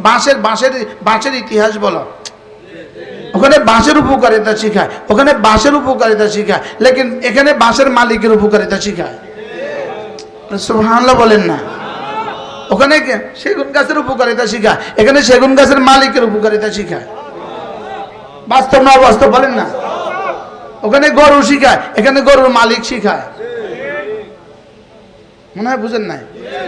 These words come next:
গরুর উপরে একটা রচনা, ইনি লেখছে তিরিশ পৃষ্ঠা, ইনি লেখছে বিশ পৃষ্ঠা, ইনি লেখছে পনেরো পৃষ্ঠা, ইনি ফার্স্ট হয়েছে,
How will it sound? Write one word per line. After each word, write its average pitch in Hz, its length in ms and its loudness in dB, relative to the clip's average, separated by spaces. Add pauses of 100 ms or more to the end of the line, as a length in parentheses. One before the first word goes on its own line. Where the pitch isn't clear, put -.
(800)
গরুর 302 280 6
উপরে 262 280 0
একটা 247 260 0
রচনা, 196 440 -2 (180)
ইনি 240 180 -8
লেখছে 247 340 -6
তিরিশ 247 380 -10
পৃষ্ঠা, 185 360 -12 (300)
ইনি 214 140 -6
লেখছে 254 280 -8
বিশ 208 320 -12
পৃষ্ঠা, 175 320 -14 (240)
ইনি 214 100 -8
লেখছে 240 280 -8
পনেরো 220 320 -8
পৃষ্ঠা, 170 300 -14 (260)
ইনি 254 260 -8 (440)
ফার্স্ট 202 280 -12
হয়েছে, 170 280 -8